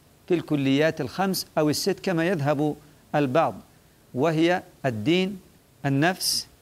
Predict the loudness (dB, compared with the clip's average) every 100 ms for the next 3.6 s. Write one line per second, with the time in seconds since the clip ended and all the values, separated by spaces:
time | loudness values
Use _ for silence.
0 | _ _ _ -2 0 2 0 -4 -10 -12
1 | _ _ _ _ -2 0 0 2 0 -2
2 | -16 -20 -20 _ _ _ _ _ _ -10
3 | -2 0 2 2 0 -6